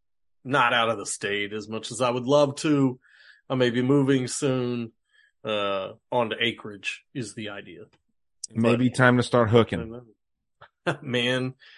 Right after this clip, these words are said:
Speaker 1: if only it was as easy for dudes as it is chicks.
Speaker 2: Right?
Speaker 1: <laughs>
Speaker 2: I know. I feel like we're, we're solid, like, sixes, you and I.
Speaker 1: Oh, yeah.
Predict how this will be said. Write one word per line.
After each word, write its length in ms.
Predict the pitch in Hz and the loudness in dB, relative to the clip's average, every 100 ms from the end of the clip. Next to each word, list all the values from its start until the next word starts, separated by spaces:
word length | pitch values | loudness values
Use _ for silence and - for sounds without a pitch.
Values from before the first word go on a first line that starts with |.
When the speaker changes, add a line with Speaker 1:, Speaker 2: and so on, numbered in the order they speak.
| - - - | -20 -10 0
Speaker 1:
if 200 | 151 151 | 0 2
only 360 | 143 165 202 196 | 2 2 4 4
it 200 | 175 - | 2 2
was 200 | 123 110 | -2 -2
as 220 | 113 107 | -4 -2
easy 340 | 127 113 117 | -4 -4 -6
for 140 | 107 - | -6 -8
dudes 420 | 113 117 113 104 | -6 -4 -6 -4
as 180 | 107 95 | -6 -6
it 120 | 104 | -10
is 240 | 107 107 - | -8 -6 -6
chicks. 580 | - 101 80 - - - | -6 -8 -12 -16 -16 -8
Speaker 2:
Right? 420 | 110 123 131 156 165 - 151 - 143 | 0 4 4 2 -4 -2 -2 -2 -6
Speaker 1:
<laughs> 300 | - 143 - | -6 -8 2
Speaker 2:
I 120 | 147 | 6
know. 120 | 185 | 8
I 140 | 170 | 8
feel 220 | 170 233 240 | 8 10 10
like 240 | 202 160 | 10 6
we're, 260 | 143 156 175 - - - | 6 6 6 0 -16 0
we're 200 | 151 160 | 2 2
solid, 840 | - - 165 170 180 190 180 160 | 0 0 2 4 4 4 2 2
like, 280 | 147 123 - | 0 0 -2
sixes, 920 | - - 147 127 - 101 - - - - | -6 2 2 2 -2 -6 -6 -14 -14 -2
you 200 | 120 113 | 2 2
and 120 | 110 | 4
I. 160 | 101 170 | 6 6
Speaker 1:
Oh, 340 | 135 101 - _ _ - | 6 0 -8 _ _ 0
yeah. 220 | 233 107 | 0 0